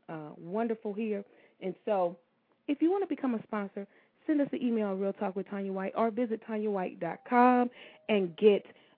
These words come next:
the, uh, sponsorship, uh, see the sponsorship information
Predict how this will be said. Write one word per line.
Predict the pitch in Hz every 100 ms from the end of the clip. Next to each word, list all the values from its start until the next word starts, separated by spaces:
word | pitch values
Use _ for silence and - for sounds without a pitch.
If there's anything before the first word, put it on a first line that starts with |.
| -
the, | 170 185 180 175 -
uh, | 175 170 -
sponsorship, | - 190 190 185 - 190 170 - - _ _ _ - _ _ _
uh, | 196 175 170 165 165 _ _ _ _ _ _ -
see | 226
the | 185 -
sponsorship | - 180 196 - 175 -
information | 175 170 175 170 160 - 165